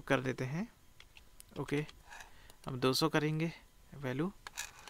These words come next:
उसी तरह से शिफ्ट डी के साथ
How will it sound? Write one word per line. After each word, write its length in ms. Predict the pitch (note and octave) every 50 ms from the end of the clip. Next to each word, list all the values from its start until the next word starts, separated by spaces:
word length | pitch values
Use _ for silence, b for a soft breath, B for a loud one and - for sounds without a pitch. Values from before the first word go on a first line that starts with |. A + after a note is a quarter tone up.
| B B B B -
उसी 220 | - - - D3
तरह 200 | C#3 C#3+ C#3 C#3
से 460 | C#3 - - C#3 C3+ C#3 C#3 C#3 - - - - - - -
शिफ्ट 380 | - - - D3 - - -
डी 200 | C#3 B2+ C3+ C3+ C3
के 120 | D3 C#3+
साथ 280 | C3+ - - C3 B2+